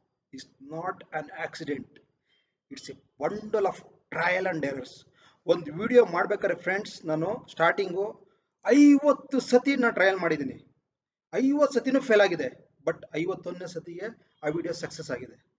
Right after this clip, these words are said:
Friends. ಇವತ್ತು ನಾನು ಒಂದೇ ಶಾರ್ಟಲ್ಲಿ clear ಮಾಡ್ತೀನಿ. ನಾನೇನು ಯಾವುದೇ editing ಮಾಡಲ್ಲ, ಯಾವುದು ಸ್ಕ್ರೀನ್ ಪ್ಲೇ ಮಾಡಲ್ಲ, ಯಾವುದೇ ರೀತಿಯಾದಂಥ ಟೆಕ್ನಾಲಜಿನ ಯೂಸ್ ಮಾಡ್ತಾ ಇಲ್ಲ. As it is, ನಾನು ಹೇಗೆ ಮಾತಾಡ್ತೀನಿ ಹಾಗೆ upload ಮಾಡ್ತೀನಿ Friends.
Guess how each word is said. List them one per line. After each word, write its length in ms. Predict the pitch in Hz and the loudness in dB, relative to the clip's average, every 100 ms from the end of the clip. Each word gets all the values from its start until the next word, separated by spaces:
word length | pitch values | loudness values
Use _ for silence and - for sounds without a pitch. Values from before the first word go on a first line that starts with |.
| _ _ _ | _ _ _
Friends. 260 | 165 170 - _ _ _ _ _ _ 175 | -8 -8 -14 _ _ _ _ _ _ 0
ಇವತ್ತು 720 | 233 247 208 208 240 - _ _ | 2 2 2 0 0 -6 _ _
ನಾನು 200 | 175 196 | -6 -4
ಒಂದೇ 720 | 147 196 240 254 247 262 254 | 0 0 0 -4 -2 2 4
ಶಾರ್ಟಲ್ಲಿ 480 | 247 - 208 226 226 | 4 2 0 0 -2
clear 260 | 226 190 180 | -2 -2 -2
ಮಾಡ್ತೀನಿ. 300 | 156 156 147 | -4 -4 -4
ನಾನೇನು 420 | 160 180 196 196 - - _ | -4 -4 -6 -8 -14 -20 _
ಯಾವುದೇ 260 | 160 180 190 | 0 2 2
editing 480 | 156 165 208 214 208 | 2 2 0 -4 -4
ಮಾಡಲ್ಲ, 280 | 196 190 190 202 | 0 2 2 2
ಯಾವುದು 320 | 156 165 165 | 0 0 -4
ಸ್ಕ್ರೀನ್ 340 | - - 196 | -8 -4 -4
ಪ್ಲೇ 140 | 196 202 | -2 -4
ಮಾಡಲ್ಲ, 300 | 185 180 175 | -2 -2 0
ಯಾವುದೇ 560 | 185 147 156 165 185 | 0 0 0 -2 -2
ರೀತಿಯಾದಂಥ 720 | 175 180 175 180 170 170 160 190 233 247 - - | -4 -6 -8 -6 -2 -2 -2 0 0 -2 -14 -4
ಟೆಕ್ನಾಲಜಿನ 520 | 170 185 180 170 175 | -4 -4 -8 -6 -4
ಯೂಸ್ 140 | 165 | -4
ಮಾಡ್ತಾ 280 | 156 151 151 | -2 -6 -6
ಇಲ್ಲ. 280 | 139 131 _ - 165 196 | -12 -12 _ -10 -4 -2
As 180 | 196 202 | 0 -2
it 60 | 190 | -4
is, 200 | 196 185 | -8 -4
ನಾನು 120 | 165 | 0
ಹೇಗೆ 280 | 180 208 202 | 2 0 0
ಮಾತಾಡ್ತೀನಿ 440 | 196 196 196 214 | -2 -2 -4 -8
ಹಾಗೆ 320 | 190 151 160 | -8 -6 -4
upload 280 | 175 175 160 | -4 -6 -8
ಮಾಡ್ತೀನಿ 300 | 160 160 156 | -8 -8 -12
Friends. 380 | 156 226 - | -4 -4 -6